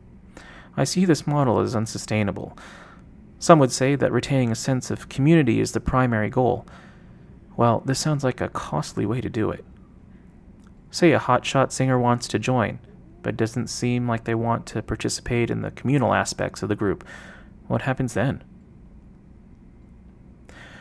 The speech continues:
The second model is one that pays only some of the singers. This is very similar to the design of many church choirs, where we pay section leaders to maintain some level of quality in the midst of volunteer singers.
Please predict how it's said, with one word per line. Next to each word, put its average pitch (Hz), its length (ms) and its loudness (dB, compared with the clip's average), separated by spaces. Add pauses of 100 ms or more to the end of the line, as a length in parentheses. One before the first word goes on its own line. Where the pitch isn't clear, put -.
(540)
The 139 60 2
second 208 320 4
model 110 320 6
is 104 120 0
one 127 160 0
that 113 140 -4
pays 127 260 -4
only 120 220 -2
some 151 340 -2
of 98 100 -2
the 90 60 -8
singers. 92 520 -8 (960)
This 185 180 -6
is 135 120 -2
very 123 240 0
similar 117 340 0
to 107 80 0
the 104 100 0
design 110 440 0
of - 140 -8
many 107 220 0
church - 340 0
choirs, 95 440 0 (400)
where 120 140 0
we 117 100 2
pay 113 180 -4
section 110 380 -4
leaders 113 380 0
to 101 100 -8
maintain 117 500 0
some - 280 -6
level 110 240 2
of - 120 -4
quality 120 520 4
in 120 120 -4
the 104 180 -4 (200)
midst 113 320 -6
of 110 60 -8
volunteer 113 480 -2
singers. 98 440 -8